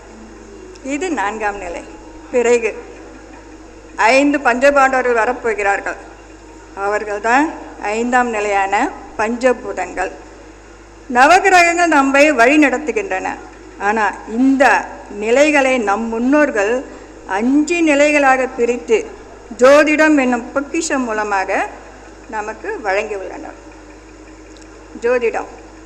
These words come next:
வாரம், நட்சத்திரம், திதி, யோகம், கர்ணம் என அஞ்சு பிரிவுகளாக பிரித்து அதற்குரிய கிரகங்களையும் அமைத்துள்ளனர். இது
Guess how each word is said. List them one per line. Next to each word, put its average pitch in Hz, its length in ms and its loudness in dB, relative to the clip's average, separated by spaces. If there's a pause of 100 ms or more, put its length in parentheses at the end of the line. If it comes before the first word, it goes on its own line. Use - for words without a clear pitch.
(360)
வாரம், 202 420 -2 (320)
நட்சத்திரம், 226 580 -6 (380)
திதி, 233 320 -2 (340)
யோகம், 202 360 -2 (140)
கர்ணம் 185 360 -10 (280)
என 226 180 -4 (140)
அஞ்சு 311 360 -2 (100)
பிரிவுகளாக 254 600 -4 (320)
பிரித்து 262 420 -8 (680)
அதற்குரிய 330 560 -2 (200)
கிரகங்களையும் 285 840 0 (280)
அமைத்துள்ளனர். 202 760 -10 (800)
இது 320 120 -2